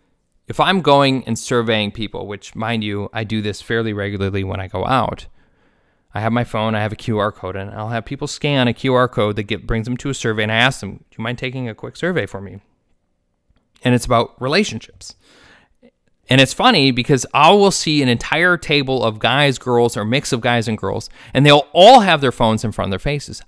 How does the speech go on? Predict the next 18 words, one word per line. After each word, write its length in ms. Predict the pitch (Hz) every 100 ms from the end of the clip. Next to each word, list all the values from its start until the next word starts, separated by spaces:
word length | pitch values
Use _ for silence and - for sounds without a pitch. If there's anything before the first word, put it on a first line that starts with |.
| -
I'm 140 | 226
guilty 320 | 262 233 143
of 80 | 113
this. 220 | 107 -
I'm 80 | 151
not 160 | 165 -
saying 180 | 185 185
I'm 100 | 143
not. 380 | 95 - - - _ _ _ _ _ _ _ _ _ _ _ _ _ _
But 100 | 156 180
more 220 | 190 196
often 320 | 190 208 208
than 140 | 180
not, 240 | 180 185 156
I'm 240 | 127 131
not 220 | 131 135
doing 240 | 143 196 147
that. 340 | - - -